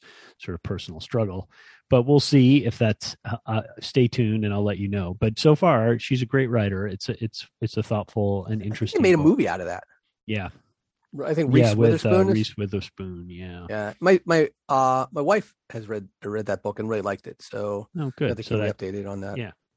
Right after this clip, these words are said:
Speaker 1: Yeah, yeah.
Speaker 2: So there's that.
Speaker 1: I mean, I, you know, like I say, uh, maybe it won't turn out that way. I don't, I don't love those, like,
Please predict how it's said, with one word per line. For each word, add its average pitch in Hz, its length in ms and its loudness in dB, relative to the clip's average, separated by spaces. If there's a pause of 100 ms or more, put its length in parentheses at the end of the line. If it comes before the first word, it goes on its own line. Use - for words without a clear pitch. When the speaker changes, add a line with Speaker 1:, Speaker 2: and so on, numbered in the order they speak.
(120)
Speaker 1:
Yeah, 170 80 -2
yeah. 151 140 4
Speaker 2:
So - 40 -6
there's 120 160 -10
that. 95 140 -4
Speaker 1:
I - 20 4
mean, 175 160 8
I, 165 220 4
you 160 160 6
know, 131 160 6
like 139 160 4
I 135 60 4
say, 107 440 0
uh, 117 220 -2
maybe 131 320 4
it 117 80 4
won't 113 200 0
turn 113 140 -4
out 104 160 -4
that 104 140 -6
way. 110 160 -2
I - 20 0
don't, 127 240 0
I 120 80 -2
don't 120 220 -2
love 113 240 0
those, 104 320 -2
like, 98 180 -8